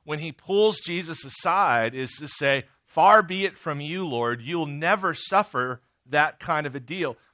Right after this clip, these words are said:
Peter's trying to be, what's the word? Easy, kind, speak goodness into Jesus' life, try to help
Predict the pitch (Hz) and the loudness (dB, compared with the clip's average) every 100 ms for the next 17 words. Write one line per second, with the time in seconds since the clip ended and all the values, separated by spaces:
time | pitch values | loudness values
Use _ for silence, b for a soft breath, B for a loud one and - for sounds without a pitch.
0 | _ _ - 262 254 - - 214 240 202 | _ _ -8 -2 -2 -4 -4 2 4 2
1 | - - 180 165 170 165 160 147 _ _ | -2 -14 -12 -8 -4 -2 -2 -4 _ _
2 | _ _ _ _ _ _ _ _ _ 214 | _ _ _ _ _ _ _ _ _ -6
3 | - 226 208 208 123 - _ _ _ _ | -4 0 2 4 2 -4 _ _ _ _
4 | _ _ _ _ _ _ _ _ _ _ | _ _ _ _ _ _ _ _ _ _
5 | _ 156 202 196 262 233 - _ _ _ | _ -6 -6 -4 -4 -6 -12 _ _ _
6 | _ - 190 208 220 233 - _ _ _ | _ -2 4 4 4 -2 -10 _ _ _
7 | _ _ _ _ _ _ _ _ _ _ | _ _ _ _ _ _ _ _ _ _
8 | _ _ - - 196 185 - _ _ 131 | _ _ -20 -10 -8 -8 -12 _ _ 2
9 | 196 214 233 233 - - _ _ _ - | 2 2 -4 -4 -10 -16 _ _ _ -8
10 | 190 170 135 185 190 190 185 143 156 170 | -8 -6 -8 -8 -8 -10 -10 -4 0 0
11 | 196 _ _ _ _ _ _ _ _ - | 0 _ _ _ _ _ _ _ _ 2
12 | 196 202 185 151 131 170 202 185 | 6 6 6 0 0 4 4 2